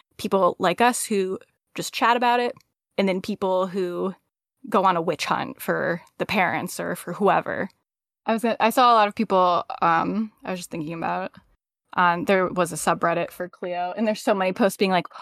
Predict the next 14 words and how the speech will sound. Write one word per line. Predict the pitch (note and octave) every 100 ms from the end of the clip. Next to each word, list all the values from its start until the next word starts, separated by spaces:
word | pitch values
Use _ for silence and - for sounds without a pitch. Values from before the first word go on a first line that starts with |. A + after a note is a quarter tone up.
| -
"Well, | G3
I | G#3 E4+
hope | B3+ A3 G3
the | -
people | - F3 - E3
who | F#3+
accuse | E3+ - G#3+ A3
the | B3+
parents | - B3+ G3+ -
are | F#3
gonna | F3+ F#3
<laughs> | F#3+
apologize | - A3+ G#3+ G#3 G#3+ G#3 - A#3
now." | A#3